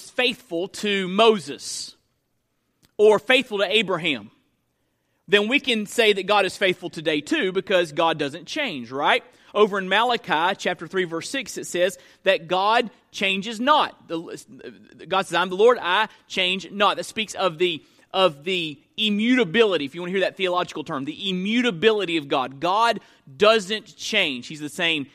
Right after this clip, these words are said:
yesterday, today, and forever. So if God was faithful way back then in Bible times, guess what?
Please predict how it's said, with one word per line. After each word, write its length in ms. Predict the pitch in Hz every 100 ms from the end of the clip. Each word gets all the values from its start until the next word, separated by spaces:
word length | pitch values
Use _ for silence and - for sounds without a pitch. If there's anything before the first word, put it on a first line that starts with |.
| _ -
yesterday, 720 | 196 - 247 220 226 220 208 - -
today, 480 | 165 185 196 196
and 260 | 185 185 180
forever. 360 | - 175 135 - _ _
So 180 | - 196
if 100 | 147
God 240 | 202 247
was 140 | 226 -
faithful 400 | 240 240 208 196
way 160 | 220
back 260 | 226 220 190
then 160 | 247
in 140 | 220 185
Bible 320 | 233 262 202
times, 320 | 180 170 196
guess 200 | 214 226
what? 280 | 277 208